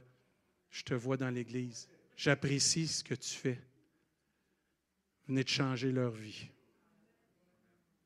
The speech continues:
Venez de changer leur vie. Et ça va être un moment marquant.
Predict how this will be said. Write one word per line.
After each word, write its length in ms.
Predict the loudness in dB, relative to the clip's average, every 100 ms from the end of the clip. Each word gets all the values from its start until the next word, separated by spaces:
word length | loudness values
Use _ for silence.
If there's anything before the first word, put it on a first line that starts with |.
| _ _ _ _ _ _ _ _ _ _ _
Venez 140 | -2 -2
de 40 |
changer 340 | 0 -2 -2
leur 160 | -4 -6
vie. 200 | -12 -20 _ _ _ _ _ _ _ _ _ _ _ _
Et 40 | -4
ça 120 | -2
va 80 | -2
être 100 | -2
un 60 |
moment 280 | -2 -2 -4
marquant. 460 | -4 -4 -6 -12